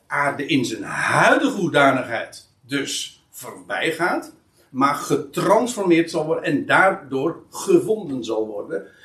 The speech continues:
En dat zal plaatsvinden, ja, aan het einde van die, van de dag, namelijk van dat millennium, na de, of zo u wilt, ja, aan het einde van, eh, van dat millennium. En dan zegt, eh,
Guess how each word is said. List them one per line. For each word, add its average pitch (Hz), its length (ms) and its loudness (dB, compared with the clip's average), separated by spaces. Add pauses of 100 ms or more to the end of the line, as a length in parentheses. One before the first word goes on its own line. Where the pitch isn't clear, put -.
(100)
En 165 180 0
dat 202 200 2
zal 160 360 2
plaatsvinden, 170 680 2
ja, 156 300 -2 (320)
aan - 140 -4
het 127 80 -6
einde 156 280 2
van 123 240 -4
die, 104 380 -12
van 127 240 -8
de 107 100 -10
dag, - 420 -12 (100)
namelijk 120 320 -8
van 117 160 -6
dat 98 160 -10
millennium, 101 680 -12
na 123 240 -4
de, 120 200 -8
of - 340 -16 (480)
zo 110 160 -20
u - 20 -18
wilt, 98 380 -12
ja, 110 200 -18
aan 92 100 -20
het 95 100 -20
einde 117 340 -4
van, 107 340 -8
eh, 95 60 -14 (260)
van 120 180 -14
dat 120 140 -12
millennium. 113 640 -2 (560)
En 139 540 6 (840)
dan 139 220 0
zegt, - 320 0
eh, 117 200 0